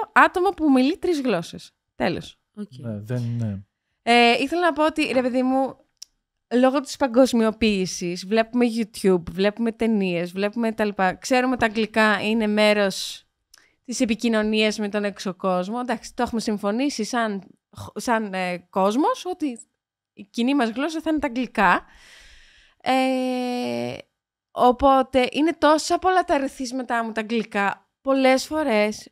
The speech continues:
Speaker 1: σκέφτομαι και στα αγγλικά. Όχι ολόκληρη συζήτηση, δεν σου λέω, πάντα σκέφτομαι στα ελληνικά, αλλά πολλές φορές θα μου έρθει κάτι πρώτα στα αγγλικά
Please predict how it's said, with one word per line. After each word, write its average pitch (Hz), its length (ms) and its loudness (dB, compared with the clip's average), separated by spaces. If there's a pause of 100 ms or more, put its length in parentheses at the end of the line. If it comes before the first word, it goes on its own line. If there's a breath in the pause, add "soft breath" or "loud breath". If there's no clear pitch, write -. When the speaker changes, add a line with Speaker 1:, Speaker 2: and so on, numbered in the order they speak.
(100)
Speaker 1:
σκέφτομαι 247 760 0
και 185 120 -14
στα 190 120 -10
αγγλικά. 180 460 -4 (220 soft breath)
Όχι 330 320 0
ολόκληρη 302 420 0
συζήτηση, 196 580 -4
δεν 247 140 0
σου 285 160 -6
λέω, 214 480 0
πάντα 254 280 2
σκέφτομαι 294 320 -2
στα 277 120 -2
ελληνικά, 220 520 0 (440 loud breath)
αλλά 247 220 4
πολλές 262 280 -2
φορές 330 160 -6
θα 330 120 0
μου 277 100 4
έρθει 285 200 -2
κάτι 233 340 0
πρώτα 339 440 2
στα 302 140 -4
αγγλικά 196 720 -2